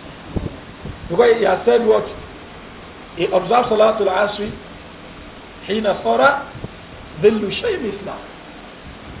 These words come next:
So that means if you, the, the, the length of that object, the shadow of that object is as long as that object in the morning, then go and observe your own Asr. But you say, "No, it is not yet time." Why? Because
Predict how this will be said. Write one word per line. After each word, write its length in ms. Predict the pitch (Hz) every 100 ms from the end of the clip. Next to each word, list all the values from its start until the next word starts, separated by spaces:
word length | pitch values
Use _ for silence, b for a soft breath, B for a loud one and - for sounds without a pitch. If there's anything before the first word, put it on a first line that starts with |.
| - - - -
So 100 | 262
that 220 | 330 381
means 260 | 294 294 294 - -
if 320 | 269 339 - 247
you, 120 | 226
the, 240 | - 214 240
the, 260 | 208 202 196
the 40 |
length 280 | 220 302 -
of 200 | 208 -
that 240 | 226 240 233
object, 400 | 208 - 226 226 - - - - - - -
the 80 | 175
shadow 380 | - 254 214 214 - - 185
of 160 | -
that 240 | 240 247 -
object 320 | 208 226 220
is 100 | 214
as 220 | 220 -
long 200 | 294 285
as 140 | 240 214
that 200 | 247 240
object 360 | 247 202 226 196
in 100 | 190
the 80 |
morning, 320 | 196 220 233 170 - -
then 200 | - 370
go 60 | 381
and 240 | 349 226 208
observe 180 | 254 226
your 140 | 208
own 180 | 226 214
Asr. 240 | 202 - - - - - - - - -
But 180 | - 214
you 80 | 226
say, 200 | 220 254 277
"No, 220 | 285 240 160 -
it 80 | 160
is 160 | 170 165
not 160 | 202 202 -
yet 180 | 185 -
time." 200 | 170 156 - - - -
Why? 300 | 202 107 - - - - - - - - - -
Because 360 | 170 190 208